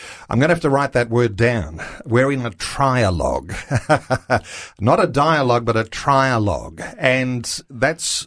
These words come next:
because God is in the same conversation. Now, for people who are in this,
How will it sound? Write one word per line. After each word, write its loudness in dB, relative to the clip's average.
because 0
God 4
is 0
in 4
the 4
same 2
conversation. 0
Now, 4
for 2
people 0
who 4
are 2
in 4
this, 2